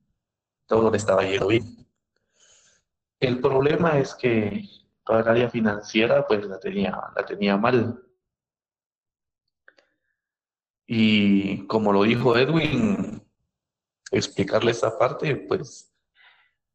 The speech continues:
bastante dolorosa. Le costó asimilarla. Fue un choque de realidad que ella tuvo que,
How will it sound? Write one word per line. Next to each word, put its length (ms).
bastante 180
dolorosa. 640
Le 120
costó 280
asimilarla. 840
Fue 120
un 60
choque 240
de 100
realidad 420
que 100
ella 200
tuvo 280
que, 460